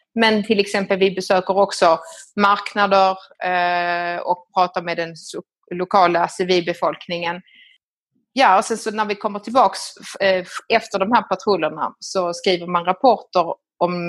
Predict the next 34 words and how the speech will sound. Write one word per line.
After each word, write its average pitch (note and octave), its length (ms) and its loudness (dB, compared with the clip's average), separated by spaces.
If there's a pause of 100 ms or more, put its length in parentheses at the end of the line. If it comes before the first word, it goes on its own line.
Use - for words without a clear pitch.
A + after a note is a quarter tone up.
(840)
om F3 180 2
dessa F3+ 260 2
saker, E3+ 280 0
vad D#3+ 160 -2
man - 120 -4
har - 80 -4
sett, C4+ 400 0
om F#3 120 0
det F#3 60 2
är F3+ 80 2
någonting F3+ 260 -8
speciellt F3 500 0
som F3+ 180 -2
avviker. F3+ 720 2 (720)
Eh, F3+ 200 2
och F#3+ 140 2
det G3+ 60 2
är G3+ 100 4
därför F#3+ 300 2
också A3 200 -6
det F#3+ 40 0
är F3+ 80 -2
viktigt G3 340 -6
att E3+ 160 -8
man F3 160 -8
har, F3+ 300 0 (220)
upp-, - 360 -10
får F#3 260 4
en F3+ 100 -4
uppfattning F3 840 -2 (680)
vad F#3 320 2
som - 300 -8
är F#3 380 2
normalbilden E3 920 0